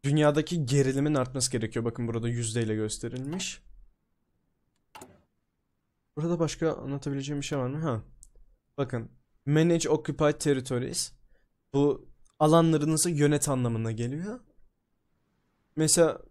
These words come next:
şu adalar falan normalde Yunanistan'ın ya. İşte mesela şunlar falan Yunanistan'ın. İşte,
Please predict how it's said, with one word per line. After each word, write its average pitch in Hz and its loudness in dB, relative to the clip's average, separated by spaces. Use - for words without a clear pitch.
şu - -4
adalar 156 6
falan 165 4
normalde 147 4
Yunanistan'ın 151 2
ya. 110 -2
İşte - -8
mesela 120 -2
şunlar 123 -2
falan 127 -2
Yunanistan'ın. 123 -2
İşte, - -2